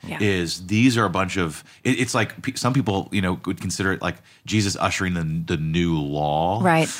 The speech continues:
Speaker 1: The
Speaker 2: You
Speaker 1: new
Speaker 2: know,
Speaker 1: Ten Commandments,
Speaker 2: the
Speaker 1: so
Speaker 2: new
Speaker 1: to
Speaker 2: Ten
Speaker 1: speak.
Speaker 2: Commandments, yeah. And, and there is a lot of parallelism,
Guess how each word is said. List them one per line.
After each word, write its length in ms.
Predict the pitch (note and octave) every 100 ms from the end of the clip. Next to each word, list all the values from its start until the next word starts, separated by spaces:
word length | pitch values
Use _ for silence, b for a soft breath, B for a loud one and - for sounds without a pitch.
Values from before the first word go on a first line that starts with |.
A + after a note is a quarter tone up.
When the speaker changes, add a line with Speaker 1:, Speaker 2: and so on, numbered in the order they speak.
| B F#3+
Speaker 1:
The 80 |
Speaker 2:
You 60 | G3+
Speaker 1:
new 80 | G3
Speaker 2:
know, 80 | G3
Speaker 1:
Ten 160 | G3+
Commandments, 440 | G3+ F#3 E3 E3 G2
Speaker 2:
the 20 |
Speaker 1:
so 60 | G#2
Speaker 2:
new 60 |
Speaker 1:
to 60 | G#2+
Speaker 2:
Ten 60 | G2+
Speaker 1:
speak. 100 | -
Speaker 2:
Commandments, 480 | G2 F#2 G2 G#2+ -
yeah. 300 | F2+ G2 D#2+ -
And, 180 | F#2+ E2
and 120 | A2+
there 140 | A#2 B2
is 120 | F3
a 40 |
lot 200 | A2+ F#2+
of 100 | F#2 - _ _
parallelism, 1000 | - F#2 E2 D2+ D#2 D#2 E2 F2 A2 C#3+